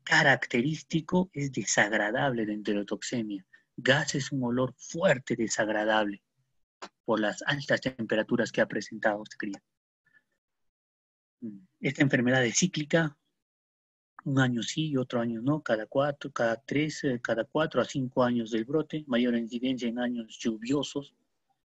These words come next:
que podamos tener. Es la incidencia, tenemos alta mortalidad realmente presenta esta enfermedad, porque ya no es en sí nada más el Clostridium,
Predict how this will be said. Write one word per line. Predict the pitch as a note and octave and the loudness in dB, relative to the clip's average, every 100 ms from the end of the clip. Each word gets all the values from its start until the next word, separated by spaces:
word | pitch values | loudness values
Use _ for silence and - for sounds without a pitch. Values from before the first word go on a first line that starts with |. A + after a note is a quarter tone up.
| _ _ _ _ _ _ _ _ | _ _ _ _ _ _ _ _
que | B2 | -2
podamos | A#2 A#2 A#2 G#2+ | 2 4 4 0
tener. | - C#3+ D#3 - _ _ _ _ _ _ _ _ _ _ _ _ _ _ | 2 2 2 -2 _ _ _ _ _ _ _ _ _ _ _ _ _ _
Es | D#3 B2+ B2+ | -2 -2 -2
la | |
incidencia, | G#2+ - B2+ D#3 C#3 C#3+ | -8 -2 0 0 -2 -4
tenemos | C3 B2 - - | -2 -2 -4 0
alta | D3+ D#3+ C3+ | 0 2 0
mortalidad | A#2+ A2 A2 A2 A2+ A#2+ A#2 | 0 -2 0 0 2 2 2
realmente | A#2+ A2+ A#2 A2+ A#2 A2 G#2+ G#2 _ _ | 4 2 2 0 0 0 -2 -8 _ _
presenta | - G#2+ C3 A#2 A2+ - _ _ _ _ _ | -4 -2 0 -2 -4 -6 _ _ _ _ _
esta | B2 - | -2 -2
enfermedad, | A2 A#2 A#2 D3 F3 - _ _ _ _ | -2 -2 2 2 2 -4 _ _ _ _
porque | - A#2 A#2+ | -8 -4 0
ya | B2+ C#3 | 2 2
no | B2+ B2+ | 2 2
es | B2 | 0
en | A#2 | -4
sí | G#2+ C#3 | -4 -2
nada | B2+ A#2 | 0 2
más | A#2 A2+ - | 2 0 -2
el | A2+ | -4
Clostridium, | A2+ A2 - D3 C3+ D#3 | 0 -2 0 0 2 -2